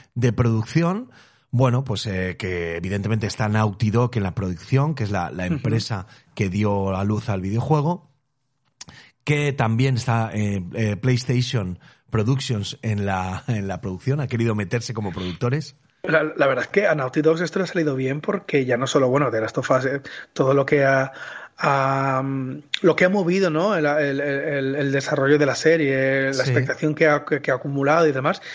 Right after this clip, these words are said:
Speaker 2: es que también Uncharted, que es de ellos,
Speaker 1: Sí.
Speaker 2: míralo, en taquilla funcionó súper bien.
Speaker 1: Sí, sí.
Speaker 2: Mm, <laughs> vamos, que, que el tema de transmedia les, les, les, les va, ¿eh?
Speaker 1: Sí,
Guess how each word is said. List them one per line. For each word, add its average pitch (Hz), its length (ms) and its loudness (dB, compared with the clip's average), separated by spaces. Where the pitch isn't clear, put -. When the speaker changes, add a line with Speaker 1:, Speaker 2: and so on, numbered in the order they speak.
Speaker 2:
es - 120 -8
que 165 80 2
también 156 240 2
Uncharted, 156 540 2
que 165 120 -2
es 135 100 2
de 143 220 0
ellos, 160 340 0
Speaker 1:
Sí. 139 400 -2
Speaker 2:
míralo, 147 380 2
en 156 80 -4
taquilla 139 320 0
funcionó 147 380 -2
súper 147 320 2
bien. 156 340 6
Speaker 1:
Sí, 131 180 -2
sí. 160 80 -6
Speaker 2:
Mm, 147 300 -2
<laughs> - 380 0
vamos, 170 280 4
que, 135 180 0
que 165 100 6
el 151 160 4
tema 180 300 4
de 180 580 2
transmedia 175 720 2
les, 175 260 0
les, 151 240 0
les, 143 320 -2
les 131 240 -4
va, 160 240 4
¿eh? - 60 0
Speaker 1:
Sí, 117 320 -2